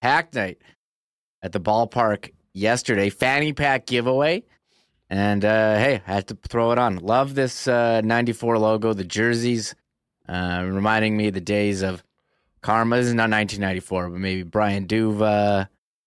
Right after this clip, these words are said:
We got Carmine Cappuccio, Max Poulin.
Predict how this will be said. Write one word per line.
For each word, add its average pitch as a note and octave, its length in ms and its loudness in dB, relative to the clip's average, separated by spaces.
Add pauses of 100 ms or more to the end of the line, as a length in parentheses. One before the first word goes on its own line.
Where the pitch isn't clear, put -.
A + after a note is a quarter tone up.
We G2+ 100 -2
got F2+ 180 -4
Carmine G#2 640 0
Cappuccio, G2+ 1200 -2 (500)
Max G#2 420 -2
Poulin. G2 1000 -2